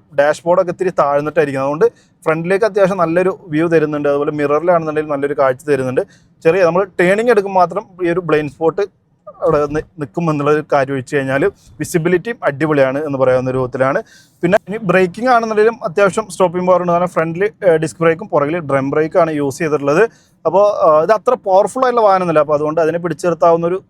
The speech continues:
ആ, കപ്പാസിറ്റി ഉള്ള ബ്രേക്സ് കാര്യങ്ങൾ തന്നെയാണ് വന്നിട്ടുള്ളത്. കോൺഫിഡൻ്റ് ആണ് നമ്മൾ ആ കാര്യത്തിലേക്ക് വണ്ടി നിർത്താൻ പറ്റുമെന്നുള്ളത്. ഇതിൻ്റെ ആ ഒരു മീഡിയം റേഞ്ച് നമുക്ക് ബേസ് വേരിയൻറ്റിലും അതിൻ്റെ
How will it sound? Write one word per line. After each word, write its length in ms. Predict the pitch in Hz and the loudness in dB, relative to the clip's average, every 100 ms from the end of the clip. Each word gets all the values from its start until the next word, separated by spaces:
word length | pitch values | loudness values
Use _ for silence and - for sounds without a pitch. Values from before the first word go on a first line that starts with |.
| 180 | -2
ആ, 80 | 151 | -2
കപ്പാസിറ്റി 360 | 156 160 151 156 | -2 -2 -4 -2
ഉള്ള 80 | 160 160 | -4 -2
ബ്രേക്സ് 300 | 147 143 - | -2 -4 -2
കാര്യങ്ങൾ 340 | 156 139 135 135 | 0 2 -2 -4
തന്നെയാണ് 220 | 135 131 | -6 -6
വന്നിട്ടുള്ളത്. 520 | 127 123 117 127 208 - _ - | -6 -8 -6 -4 -4 -8 _ -6
കോൺഫിഡൻ്റ് 400 | 151 147 156 156 | -6 -4 -2 0
ആണ് 80 | 147 | 0
നമ്മൾ 160 | 139 139 | 0 0
ആ 80 | |
കാര്യത്തിലേക്ക് 400 | 139 135 127 127 | 2 0 0 -4
വണ്ടി 160 | 127 135 | -4 -4
നിർത്താൻ 340 | 127 117 151 151 | -6 -4 -4 -2
പറ്റുമെന്നുള്ളത്. 580 | 131 - 135 120 120 147 170 - _ 160 | -4 -4 -6 -4 -4 -4 -6 -14 _ -2
ഇതിൻ്റെ 180 | 185 220 | 2 4
ആ 40 | |
ഒരു 260 | 226 233 214 190 | 4 2 0 -4
മീഡിയം 320 | 196 202 196 | 0 0 2
റേഞ്ച് 220 | 190 143 139 151 | -2 -2 -4 -4
നമുക്ക് 180 | 160 | -4
ബേസ് 380 | 175 156 156 - | -2 -2 -2 -2
വേരിയൻറ്റിലും 380 | 175 165 165 196 | 0 0 0 -2
അതിൻ്റെ 160 | 180 | -2